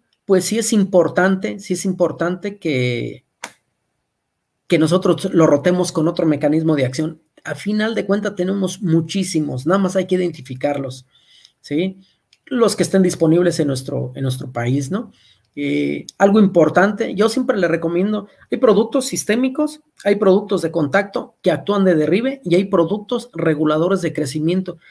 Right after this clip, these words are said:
A mí me gusta mucho recomendar los productos reguladores de crecimiento en medio de las aplicaciones.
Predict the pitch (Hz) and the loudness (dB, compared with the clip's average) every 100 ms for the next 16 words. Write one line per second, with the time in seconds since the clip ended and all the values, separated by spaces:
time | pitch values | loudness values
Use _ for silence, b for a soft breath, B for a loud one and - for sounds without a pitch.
0 | b b 160 196 196 170 190 175 175 196 | b b 2 4 4 2 -2 -2 0 0
1 | 190 170 139 143 139 135 156 170 147 127 | 0 -4 -4 -2 -2 0 0 0 -4 -4
2 | 143 151 170 - 120 135 131 131 175 196 | -6 -4 -4 -2 -2 0 2 2 2 2
3 | 190 185 160 160 160 180 196 - - 156 | 0 0 2 2 2 0 -6 -8 0 2
4 | 151 170 196 185 170 151 143 131 131 135 | 2 2 2 2 0 0 -2 -2 -4 -4
5 | 127 135 127 151 156 - | -4 -4 -2 -2 -4 -6